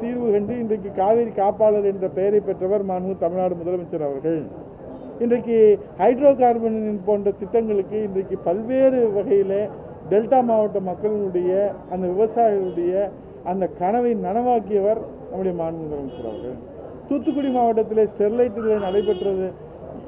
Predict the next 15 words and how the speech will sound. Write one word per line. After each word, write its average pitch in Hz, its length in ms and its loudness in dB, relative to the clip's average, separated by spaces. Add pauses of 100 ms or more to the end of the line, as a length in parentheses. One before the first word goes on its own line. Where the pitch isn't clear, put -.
(240)
இத்தனை 240 480 2 (320)
அரசு 247 260 2 (100)
இருந்தது, 208 420 2 (960)
அதை 196 140 8 (100)
பூட்டுவதற்கு 220 680 2
யாருக்குமே 196 500 2 (120)
வந்து, 185 220 2 (260)
வந்து 175 180 -4 (100)
தைரியம் 180 380 2
வரவில்லை. 143 360 -2 (120)
மாண்புமிகு 208 400 0
தமிழ்நாடு 202 320 2
முதலமைச்சர் 190 560 0
அவர்கள் 165 340 -2
தான் 220 120 -2